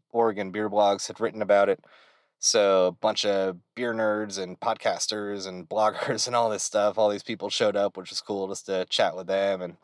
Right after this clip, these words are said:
have our beer on tap and just drink on it. And I was able to film some of that, and that was kind of the finale as far as the show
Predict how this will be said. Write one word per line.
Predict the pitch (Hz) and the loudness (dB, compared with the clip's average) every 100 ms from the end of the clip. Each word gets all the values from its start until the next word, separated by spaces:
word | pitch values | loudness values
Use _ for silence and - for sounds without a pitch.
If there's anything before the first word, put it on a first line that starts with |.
| - - - - _ _ _ _ - | -20 -20 -20 -20 _ _ _ _ 4
have | 156 | 6
our | 139 | 6
beer | 123 139 131 | 4 4 4
on | 113 | 4
tap | - 135 120 117 - | 4 4 6 4 2
and | 104 95 92 _ _ _ - | -6 -6 -14 _ _ _ -16
just | 110 - | -12 -10
drink | - 117 110 | -4 -4 2
on | 107 107 | 4 4
it. | 107 104 | 2 0
And | 95 90 87 _ - | -4 -10 -16 _ -6
I | 104 | -4
was | 101 | -2
able | 107 95 | 0 0
to | - | 0
film | 117 107 104 101 104 _ | 0 2 0 -4 -12 _
some | - 120 101 | 0 2 2
of | |
that, | 98 101 98 | 4 4 2
and | 95 | 2
that | 104 | 2
was | 120 | 2
kind | - 147 | 2 2
of | 131 | 4
the | 131 135 | 4 4
finale | - 110 113 156 92 | 2 -4 0 0 0
as | 92 | -4
far | - 117 | 0 2
as | 107 | 2
the | 104 | 0
show | - 107 143 101 104 | 0 2 2 -2 -10